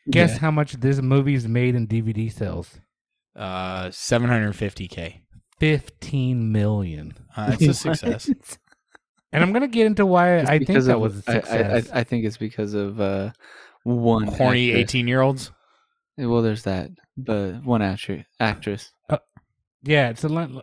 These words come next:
Speaker 1: Oh, I'll get into that during my review.
Speaker 3: Okay, uh, and I'll get into the fact that I watched the fucking remake before this, and I didn't realize it
Speaker 1: <laughs>
Speaker 3: until I was in, like, twenty minutes.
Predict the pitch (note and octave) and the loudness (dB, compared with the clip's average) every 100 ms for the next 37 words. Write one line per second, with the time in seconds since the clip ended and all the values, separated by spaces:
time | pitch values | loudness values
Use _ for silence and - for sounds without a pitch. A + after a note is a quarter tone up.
0 | - C#3+ F3 - F3 G#3+ G#3 C3 B2+ A#2 | 0 2 2 2 0 2 0 0 -2 -4
1 | F#2 G2 G2+ G2 G2+ F#2+ E2+ D2+ D2 F#2+ | -6 -8 -8 -6 -6 -8 -10 -14 -8 -8
2 | A#2+ A#2 A#2 C3 B2+ C3+ C3+ D#3 D3+ D#3 | 0 -2 0 -4 -4 -4 -2 -2 -2 -2
3 | D3 B2 C3 A#2+ - A#2 A2+ - A2 A#2 | -2 0 0 -2 -2 -4 -2 -2 -2 2
4 | A#2+ A2+ - G2+ - - B2+ A#2+ G2 G#2 | 2 0 -4 -12 -8 -4 -2 -4 -6 -4
5 | C#3 B2 F#2+ - G2+ F#2 B2 C4 G#3 A3 | -2 -2 -6 -8 -8 -4 0 2 2 2
6 | G#3+ A#3 A3+ - A3 G3+ C3+ D#3 C3 A#2+ | 2 0 -2 -2 -2 0 2 2 4 2
7 | A2+ A#2 A#2 B2 D3+ B2+ B2 A#2 B2+ A#2+ | 0 -4 -6 -2 0 0 0 0 -2 0
8 | A2 - C#3+ C3 A2+ A#2+ C#3 F#2+ | -4 -4 -4 -2 -2 -2 -2 -6